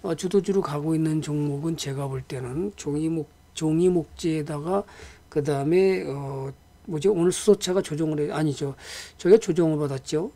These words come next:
예, 파이브지 장비주들이 조정을 받았지만 아직도 유효하다.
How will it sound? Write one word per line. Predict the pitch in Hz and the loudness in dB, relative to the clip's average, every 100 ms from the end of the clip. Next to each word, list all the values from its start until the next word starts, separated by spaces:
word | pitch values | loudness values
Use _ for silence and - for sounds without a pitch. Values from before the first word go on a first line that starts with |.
| - | -6
예, | 156 | -4
파이브지 | - 170 185 175 160 196 | 2 4 4 2 -2 -2
장비주들이 | 185 - 156 156 151 165 | -2 -2 -2 -4 -4 -4
조정을 | 175 156 147 139 | -4 -2 -2 -2
받았지만 | 135 131 - 139 147 185 220 | -4 -8 -8 -6 -2 0 -2
아직도 | - 131 139 - 190 | -6 -12 -6 -2 0
유효하다. | 135 135 151 139 135 151 | 0 -2 -2 -4 -4 -6